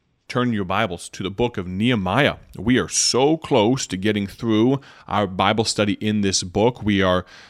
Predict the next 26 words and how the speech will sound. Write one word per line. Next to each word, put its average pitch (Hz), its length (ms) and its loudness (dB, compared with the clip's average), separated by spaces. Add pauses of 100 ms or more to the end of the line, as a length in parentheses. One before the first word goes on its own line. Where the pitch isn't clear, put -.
some 131 500 2
weeks 127 440 2
away 104 340 4
from 92 520 -4
finalizing, 113 1000 2
but 104 140 2
right 127 180 4
now 131 300 2
we 123 240 2
are 98 120 2
in 85 140 -4
chapter 151 680 0
number 117 680 2
eight. 104 280 0
We 98 120 -2
only 113 220 0
have 92 280 -4
chapter - 400 -4
eight, 120 360 -2 (360)
chapter 85 400 -6
nine, 101 560 -4 (340)
ten, 160 600 -2
eleven, 131 680 2
and 107 440 -2 (100)
twelve, 131 540 0
thirteen. 135 840 -2